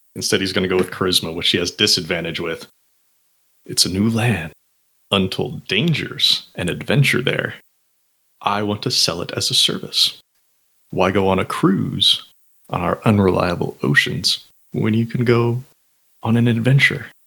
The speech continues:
in a new world? He is gonna spend some prestige. He's gonna spend three, first of all.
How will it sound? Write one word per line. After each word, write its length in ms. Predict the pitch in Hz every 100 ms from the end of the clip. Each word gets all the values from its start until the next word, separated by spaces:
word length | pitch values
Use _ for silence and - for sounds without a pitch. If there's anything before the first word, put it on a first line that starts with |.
| _
in 80 | -
a 60 | 87
new 180 | 98 135
world? 520 | 127 - - - - - _ _ _ _ _ _ _ _
He 180 | - -
is 100 | 95
gonna 140 | 101 87
spend 280 | - 92
some 160 | - 90
prestige. 480 | - - 87 85 -
He's 100 | 104
gonna 80 | 101
spend 360 | - 90 85
three, 580 | - - 95 92 90 87 _ _ _ _ _ -
first 340 | - 123 -
of 80 | 87
all. 380 | 85 80 - 92